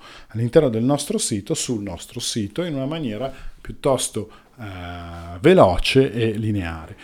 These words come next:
Questo ci permette di capire se le persone che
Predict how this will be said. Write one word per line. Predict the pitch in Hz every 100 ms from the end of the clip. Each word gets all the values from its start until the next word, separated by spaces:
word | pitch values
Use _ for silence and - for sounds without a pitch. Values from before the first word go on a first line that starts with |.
| -
Questo | - 180 - 120
ci | -
permette | - 170 185 143 - - 110
di | 113
capire | 127 175 175 160 202 190
se | 131 - 120 - - -
le | 113
persone | - 120 - 180 120
che | - 113